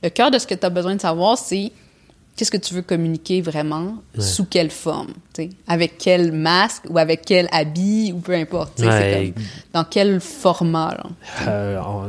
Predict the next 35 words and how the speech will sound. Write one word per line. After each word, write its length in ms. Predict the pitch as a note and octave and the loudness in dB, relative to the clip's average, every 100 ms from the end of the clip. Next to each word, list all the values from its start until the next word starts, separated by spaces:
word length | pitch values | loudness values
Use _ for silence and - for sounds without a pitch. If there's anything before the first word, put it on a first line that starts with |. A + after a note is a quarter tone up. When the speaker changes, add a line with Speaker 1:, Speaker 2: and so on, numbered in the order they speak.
| G2+ G#2+ | -8 -4
Speaker 2:
en 240 | G2+ G2+ | -2 2
anglais, 400 | G#2 G#2 G#2+ G#2 | 4 4 4 4
je, 320 | G2+ G#2 G2+ | 2 0 -2
je, 160 | G2+ G2+ | -4 -6
je 40 | |
sais 120 | G2 | -8
pas 100 | - | -8
pourquoi, 280 | A#2+ - A#2+ | -10 -6 -4
de, 120 | G2 | -2
de, 120 | F2 D#2 A2 - | -4 -8 -14 -10
quand 100 | B2+ | -6
je 80 | B2 | -2
suis 140 | C#3+ | -2
ici, 340 | B2 - C#3 F#3 - - | -2 -2 -4 -4 -6 0
Speaker 1:
<laughs> 420 | A#3+ - F4 F4 | 0 2 4 4
Speaker 2:
j'ai 160 | - A#2+ | 6 4
envie 380 | B2 A#2 C3+ B2 | 4 2 0 2
de, 320 | A#2 G#2+ G#2 - - A2 | 4 2 0 -8 -12 -4
de 80 | A2 | 2
mélanger 480 | B2 C3+ C3 B2 B2 | 4 4 4 2 0
de 80 | A2+ | 0
l'anglais 300 | A#2 A#2 A#2 | 0 2 0
et 20 | |
du 80 | A2+ | -2
français, 380 | - A#2 - | -4 -4 -2
parce 100 | E3+ | 0
Speaker 1:
Ouais. 60 | G3 | 2
Speaker 2:
que 60 | G2+ | 0
je 100 | G2+ | 0
vois 100 | G#2 | -2
ça 200 | - G#2 | 0 -2
beaucoup 340 | G#2+ - B2 | -4 -6 -4
dans, 300 | A#2 G#2 G2+ | -2 0 -2
Speaker 1:
Ben 260 | G#2+ E3+ F#3 | 0 2 2
oui. 220 | F3+ | 0